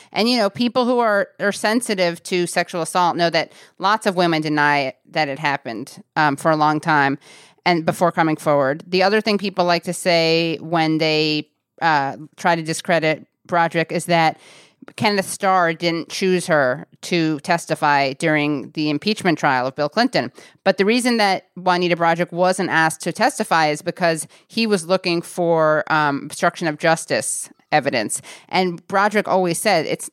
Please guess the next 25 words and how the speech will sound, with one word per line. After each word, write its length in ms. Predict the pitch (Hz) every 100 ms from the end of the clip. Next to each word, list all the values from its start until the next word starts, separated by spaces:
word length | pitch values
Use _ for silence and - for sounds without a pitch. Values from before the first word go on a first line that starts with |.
| -
Cl-, 140 | - - 196
Bill 160 | 233
Clinton 320 | - 220 185
never 240 | 170 165 160
tried 300 | 180 160 156
to, 220 | 151 123
to 260 | - - 165
shut 260 | - 151
her 140 | 139 160
up 260 | 127 - -
or 120 | 135
never 300 | 160 156 147
paid 480 | - 165 151 139 135 - _ _ _
her 240 | - 170 143
money 340 | 151 165 143
to 80 | 120
shut 260 | - 143 139
up. 240 | 127 -
He, 160 | - 165
she 260 | - - 175
just 160 | 165
says 220 | 160 139
he 120 | 151 127
raped 320 | 233 240 -
her. 260 | 123 139